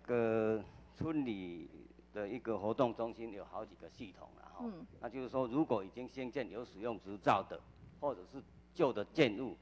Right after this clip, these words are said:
Speaker 1: 有这个证明，有七十五年以前，哦，有这款证明的，那目前呢，它是属于竞争型的计划。内政部呢，它有编经费，每一年我们都会，诶，发文，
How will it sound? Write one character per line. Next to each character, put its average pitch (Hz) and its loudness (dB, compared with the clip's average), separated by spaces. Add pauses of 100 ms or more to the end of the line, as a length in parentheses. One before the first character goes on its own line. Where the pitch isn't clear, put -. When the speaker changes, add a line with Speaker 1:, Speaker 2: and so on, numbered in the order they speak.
(120)
Speaker 1:
有 87 -14
这 123 -12
个 107 -12
证 127 0
明， 71 -12 (140)
有 - -20
七 - -14
十 120 -8 (100)
五 78 -8
年 92 -14
以 123 -8
前， 90 -14 (420)
哦， 82 -12
有 90 -14
这 127 -12
款 131 -6
证 127 -2
明 73 -12
的， 80 -16 (240)
那 143 -4
目 147 -2
前 85 -12
呢， 92 -12 (440)
它 104 -4
是 120 -12
属 85 -18
于 85 -16
竞 117 -12
争 110 -10
型 76 -18
的 82 -16
计 113 -14
划。 104 -6
内 127 -6
政 123 -6
部 117 -8
呢， 95 -8 (300)
它 107 -8
有 98 -8
编 107 -8
经 110 -8
费， 104 -4 (260)
每 98 -10
一 143 -6
年 104 -8
我 82 -14
们 95 -16
都 110 -6
会， 110 -4 (380)
诶， 80 -16 (440)
发 120 2
文， 85 -4